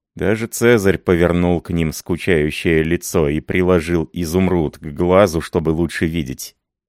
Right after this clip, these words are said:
Августианцы приветствовали зверей рукоплесканиями. Толпа жадно следила за их прыжками и за тем, какое впечатление произвело их появление на христиан,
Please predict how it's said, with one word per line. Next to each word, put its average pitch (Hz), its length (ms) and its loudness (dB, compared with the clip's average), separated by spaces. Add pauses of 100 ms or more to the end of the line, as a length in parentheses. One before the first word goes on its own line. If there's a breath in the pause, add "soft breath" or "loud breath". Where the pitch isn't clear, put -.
Августианцы 95 840 -2
приветствовали 92 800 -2
зверей 87 440 2
рукоплесканиями. 80 1160 -2 (320)
Толпа 87 500 0
жадно 113 480 2
следила 107 580 0
за 85 160 4
их 92 160 0
прыжками 107 680 2
и - 160 -8
за 90 160 2
тем, 123 240 2
какое 117 380 2
впечатление 110 760 0
произвело 90 560 0
их 92 220 0
появление 90 680 2
на 90 160 0
христиан, 76 800 -4